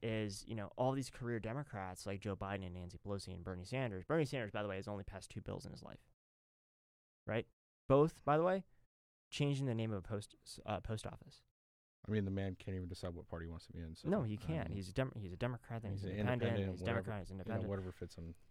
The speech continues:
Speaker 1: Yeah, but I, th-, this guy, he just, th-, that's the thing. It's like Democrats are really, really hurting themselves. But the thing is, it's kinda working for them, right?
Speaker 2: Mm-hmm.
Speaker 1: Because they're getting that radical left. But I think that moderates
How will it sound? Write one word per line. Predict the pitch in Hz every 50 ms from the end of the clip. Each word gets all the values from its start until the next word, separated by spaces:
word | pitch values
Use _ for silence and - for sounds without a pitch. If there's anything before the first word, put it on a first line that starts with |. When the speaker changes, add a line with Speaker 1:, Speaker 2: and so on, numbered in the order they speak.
| - - - -
Speaker 1:
Yeah, | - 214 233 160
but | 139 165 156 127 117
I, | 156 156 165
th-, | 156 147 165 143
this | 160 185 160
guy, | - 214 208 190 151
he | - - 98 104 98 131 123 143
just, | 139 156 139 - - - - - _ _ _ _ _ _
th-, | 143 127 92
that's | 160 165 151
the | 151 131
thing. | - 139 113
It's | 104 110 -
like | 120 110
Democrats | 147 143 151 147 160 143 -
are | 131 117
really, | 113 123 131 131 131 120
really | 113 110 113 113 107 110 104 92 - _ - -
hurting | - - 139 143 135 113
themselves. | 101 92 - - 95 50 - - - - - - - - - -
But | 131 123
the | 127
thing | 127 - 165 160 143
is, | 123 113
it's | - -
kinda | - - 170 156 - -
working | 131 151 - - 120
for | - - -
them, | - - _ _ _ _ _ _ _ _ _ - -
right? | 92 104 117 127 107
Speaker 2:
Mm-hmm. | - - - - - -
Speaker 1:
Because | 127 - 139 113
they're | 123 127
getting | 117 147 156 160 156
that | 139 - -
radical | 120 110 113 117 - 107 98 98
left. | 107 98 - - - -
But | - 107
I | 110
think | - - 147 147
that | 143 113 90
moderates | 117 113 107 113 120 120 113 107 104 -